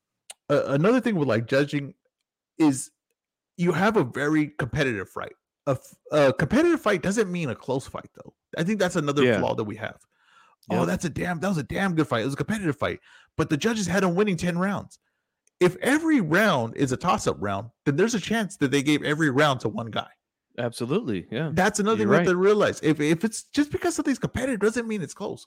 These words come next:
Speaker 1: or doesn't mean that this is, um, "Oh, this guy should win the, the, or this, this should be a close scorecard because it was a competitive fight." That's not the way it works. And I, you're talking about the commentary. Oh, commentary is awful. Commentating is, is,
Speaker 2: Awful,
Speaker 1: is
Speaker 2: no.
Speaker 1: one of the worst it's ever been.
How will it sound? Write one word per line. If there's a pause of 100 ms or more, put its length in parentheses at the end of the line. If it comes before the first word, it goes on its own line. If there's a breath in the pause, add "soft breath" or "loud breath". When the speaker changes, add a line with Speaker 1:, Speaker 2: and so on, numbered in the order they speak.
Speaker 1:
or
doesn't
mean
that (360 loud breath)
this
is,
um, (380)
"Oh,
this
guy
should
win
the,
the,
or
this,
this
should
be
a
close
scorecard
because
it
was
a
competitive
fight." (500)
That's
not
the
way
it
works. (400 soft breath)
And
I, (340)
you're
talking
about
the
commentary.
Oh,
commentary
is (320)
awful.
Commentating
is,
is,
Speaker 2:
Awful,
Speaker 1:
is
Speaker 2:
no.
Speaker 1:
one
of
the
worst
it's
ever
been.